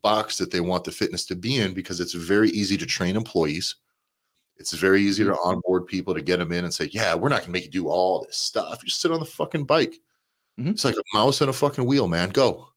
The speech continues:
Speaker 1: Just get in there and go. And that's, that's the reason I think a lot of these things are becoming pushed is because they're popular, because these big entities need them to be.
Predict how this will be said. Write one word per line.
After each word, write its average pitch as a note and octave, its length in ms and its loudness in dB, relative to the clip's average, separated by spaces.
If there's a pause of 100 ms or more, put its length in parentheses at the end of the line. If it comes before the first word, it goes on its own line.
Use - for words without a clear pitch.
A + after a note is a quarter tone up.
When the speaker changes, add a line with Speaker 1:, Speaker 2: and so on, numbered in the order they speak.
(120)
Speaker 1:
Just - 140 -6
get C#3 120 4
in C3+ 60 4
there C3+ 120 2
and C3 60 -4
go. A#2 280 0 (840)
And G2+ 120 0
that's, B2 280 0 (720)
that's B2 280 2
the B2 120 4
reason G2+ 340 -2
I F2 80 0
think E2 200 -6
a D#2+ 60 -4
lot D#2 180 -2
of D2 60 -2
these C#2+ 180 -6
things C#2+ 240 -6
are C#2+ 100 -4
becoming C#2 600 -8
pushed - 580 0 (480)
is D#2+ 160 -4
because - 600 -2
they're F2+ 100 -2
popular, F#2 460 -2
because D#2 400 -8
these E2 220 -4
big E2+ 320 -2
entities E2+ 520 -4
need E2 180 -4
them B1 160 -8
to - 120 -16
be. - 180 -16